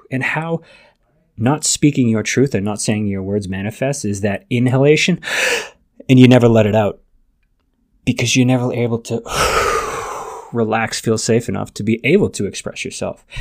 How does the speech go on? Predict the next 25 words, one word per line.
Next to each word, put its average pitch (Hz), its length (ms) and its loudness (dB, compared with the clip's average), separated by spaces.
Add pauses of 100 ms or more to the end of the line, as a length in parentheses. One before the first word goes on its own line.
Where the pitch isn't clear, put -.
(140)
And 117 140 -4
those 131 160 2
words, 117 480 0
they 113 100 0
get - 180 -2
trapped - 420 0
in 98 80 -4
there. 95 120 -4
That 104 180 -2
wind, 104 500 0
that 98 240 -6
air 127 260 2
gets 101 240 -6
trapped 117 360 -4
in 90 80 -6
there. 90 140 -10
The 98 140 -6
element 123 460 0 (140)
of 107 400 -6 (800)
air 135 360 0 (180)
gets 117 200 -2
trapped - 580 -4
in 107 220 -2
the 101 60 -4
diaphragm 107 680 -6